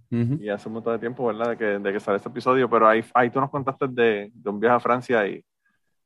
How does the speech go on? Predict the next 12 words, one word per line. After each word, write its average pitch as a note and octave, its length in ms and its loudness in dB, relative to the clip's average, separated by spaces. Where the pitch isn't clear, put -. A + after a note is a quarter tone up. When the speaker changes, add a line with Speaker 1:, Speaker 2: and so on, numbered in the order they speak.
Speaker 2:
y A2 120 -6
que A2+ 140 2
por A2 220 2
tratar A2 320 2
de A#2 80 0
ahorrar B2 280 2
dinero B2 420 2
y A2+ 60 -2
no G#2+ 120 -6
coger A#2+ 220 -2
un A#2+ 120 -6
teleférico, A#2 720 0